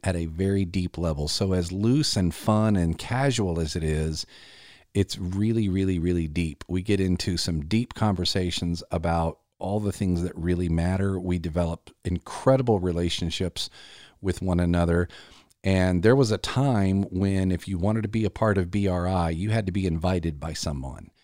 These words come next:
Well, I'm inviting you. So consider yourself invited. <laughs> If you are a senior leader in the social sector, um, we wanna talk with you. And, uh,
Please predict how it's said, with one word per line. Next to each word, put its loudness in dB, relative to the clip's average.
Well, 4
I'm 6
inviting 4
you. -6
So -2
consider 2
yourself 2
invited. 4
<laughs> -4
If 0
you 0
are 0
a 0
senior 2
leader 2
in 2
the 4
social 0
sector, -2
um, 0
we 0
wanna 2
talk -4
with -4
you. -6
And, -2
uh, -2